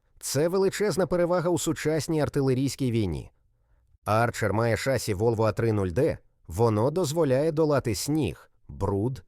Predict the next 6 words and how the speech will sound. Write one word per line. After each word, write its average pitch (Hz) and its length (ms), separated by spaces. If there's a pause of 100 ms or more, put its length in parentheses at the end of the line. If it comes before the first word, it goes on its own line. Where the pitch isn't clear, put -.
(160)
ліс 95 540 (340)
та 165 220
складну 98 640
місцевість. - 720 (1400)
Установка 175 600
автоматизована, 147 1040